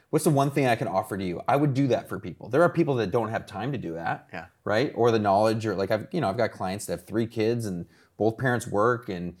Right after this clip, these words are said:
Speaker 1: you know, how do you get your house ready when you're doing all this stuff? And, you know,
Speaker 2: Yeah.
Speaker 1: of course, those, that's where I can add a ton of value.
Speaker 2: Yeah.
Speaker 1: But if I can add, add a ton of value for those people who need me, but I, I can also add value for people that are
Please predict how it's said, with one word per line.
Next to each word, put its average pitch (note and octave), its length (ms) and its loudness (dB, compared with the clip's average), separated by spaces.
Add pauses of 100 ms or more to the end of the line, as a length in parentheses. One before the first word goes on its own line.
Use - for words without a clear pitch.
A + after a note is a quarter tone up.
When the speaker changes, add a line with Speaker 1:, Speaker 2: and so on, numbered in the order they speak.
(220)
Speaker 1:
you F2+ 80 -10
know, F2+ 100 -4
how A#2+ 160 0
do A#2+ 60 0
you A2 60 0
get G#2 120 0
your F#2+ 80 -6
house A2+ 280 2
ready A2+ 320 0
when G#2 200 -2
you're G2 100 -2
doing G#2+ 240 -2
all G#2 140 2
this A2 140 -2
stuff? A#2 380 2
And, F2 340 -8
you G#2+ 120 -6
know, G#2 220 -4
Speaker 2:
Yeah. D#2+ 200 -10
Speaker 1:
of - 160 -10
course, D#3 320 0
those, A#2 220 0
that's A#2+ 220 2
where A#2 80 4
I G#2 60 2
can A2 120 -6
add E2+ 140 -4
a - 40 -12
ton - 280 -8
of G#2+ 60 -4
value. B2+ 420 0
Speaker 2:
Yeah. E2 180 -12 (180)
Speaker 1:
But C3+ 100 4
if C3+ 80 2
I D#3 80 6
can G3+ 100 0
add, D3+ 340 0 (300)
add A2+ 140 4
a F#2+ 40 -6
ton C3+ 200 -4
of A#2 60 -2
value G#2 220 0
for G#2 140 -10
those A2 260 0
people F#2 220 -6
who F#2 100 -6
need A2+ 320 -2
me, F#2 320 -6 (220)
but A2+ 100 0
I, A#2 160 2 (100)
I - 40 4
can A#2+ 100 -6
also C3+ 420 2
add F#2 220 2
value F2 360 -2
for G2 140 -8
people F#2 360 -6
that F2 140 -4
are E2+ 240 -6